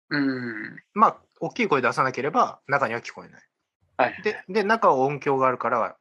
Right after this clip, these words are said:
Speaker 2: 音響の音がこっちに逆に漏れてるぐらいの感じ。
Speaker 1: うん。
Speaker 2: だったの。で、だからその、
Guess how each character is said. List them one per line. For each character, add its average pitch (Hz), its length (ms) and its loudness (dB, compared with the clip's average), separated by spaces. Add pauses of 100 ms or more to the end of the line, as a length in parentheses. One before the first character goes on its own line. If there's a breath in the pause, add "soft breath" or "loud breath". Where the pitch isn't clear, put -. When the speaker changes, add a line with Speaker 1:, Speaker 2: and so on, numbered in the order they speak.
(100)
Speaker 2:
音 143 160 -6
響 139 140 0
の 131 120 -2
音 123 180 0
が 98 220 -2
こ 135 100 -6
っ - 20 -6
ち 113 120 -10
に 104 120 -14
逆 139 220 -6
に 117 60 -8
漏 139 160 2
れ 156 100 4
て 160 100 0
る 143 100 -2
ぐ 135 80 2
ら 104 80 -2
い - 20 -18
の - 80 -20
感 - 180 -12
じ。 - 180 -20 (420)
Speaker 1:
う 170 60 -2
ん。 131 720 -2
Speaker 2:
だ 120 100 -2
っ 107 60 -14
た - 80 -20
の。 156 120 -20 (200)
で、 180 160 2
だ 185 120 -4
か 156 60 2
ら 131 60 0
そ 127 140 -8
の、 110 320 -6